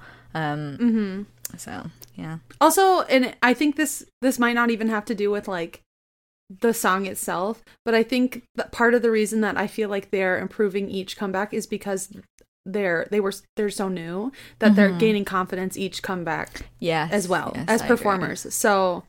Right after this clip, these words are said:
Speaker 2: that's also part of it too, why I think that it's getting better and better.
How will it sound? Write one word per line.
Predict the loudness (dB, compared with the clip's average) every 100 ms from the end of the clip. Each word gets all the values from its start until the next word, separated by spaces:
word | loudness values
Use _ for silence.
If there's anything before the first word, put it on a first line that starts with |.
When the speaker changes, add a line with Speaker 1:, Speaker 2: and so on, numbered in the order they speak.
| _ _ -2
Speaker 2:
that's | 0 0 0
also | -2 -2 -6
part | -6 -4 -6
of | -6
it | -6
too, | -2 -2
why | -2 -2 -4
I | -4
think | -8 -8
that | -8 -6
it's | -6 -10 -16 _ _ _ _
getting | -2 -2
better | 0 -2 -2
and | -4
better. | -2 -2 -4